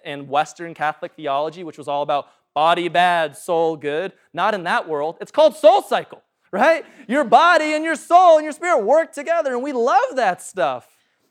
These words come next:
In CrossFit, you don't go to CrossFit and they don't sit you down for a lecture kinda like this, and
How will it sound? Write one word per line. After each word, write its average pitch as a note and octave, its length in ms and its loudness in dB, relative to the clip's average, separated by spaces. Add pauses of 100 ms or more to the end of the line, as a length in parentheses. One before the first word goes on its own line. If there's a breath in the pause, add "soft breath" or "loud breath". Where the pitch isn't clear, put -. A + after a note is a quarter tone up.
(100)
In C4 200 -2
CrossFit, B3 680 -6
you G#3 100 -8
don't C#4+ 160 -4
go C4+ 80 0
to A#3+ 80 0
CrossFit A3+ 420 -2
and F#3+ 80 -8
they G3+ 60 -8
don't G#3+ 140 -12
sit - 160 -20
you G#3 60 -18
down G3+ 180 -8
for G3+ 120 -16
a F3+ 80 -8
lecture F#3 320 -12
kinda E3+ 200 -16
like D#3+ 180 -16
this, G3 220 -18
and C#3+ 120 -18